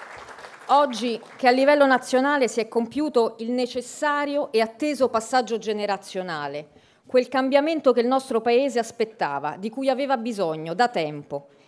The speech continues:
e anche il P D ne aveva bisogno. Ormai la stragrande maggioranza dei commentatori, anche quelli più critici, quelli che continuano a pensare che le cose non vanno bene, che le cose,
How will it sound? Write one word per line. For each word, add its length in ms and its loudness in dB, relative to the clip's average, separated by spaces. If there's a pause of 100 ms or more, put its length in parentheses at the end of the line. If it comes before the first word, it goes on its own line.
e 100 -2
anche 220 2
il 100 0
P 140 -4
D 140 -4
ne 120 -4
aveva 260 -2
bisogno. 600 -10 (380)
Ormai 300 0
la 120 2
stragrande 500 2
maggioranza 580 2
dei 100 -2
commentatori, 880 0
anche 240 -2
quelli 280 -2
più 240 -8
critici, 560 -2
quelli 240 2
che 120 0
continuano 440 -2
a 60 0
pensare 560 2
che 100 0
le 100 2
cose 240 0
non 200 -2
vanno 280 2
bene, 440 2
che 100 -4
le 100 -2
cose, 320 -2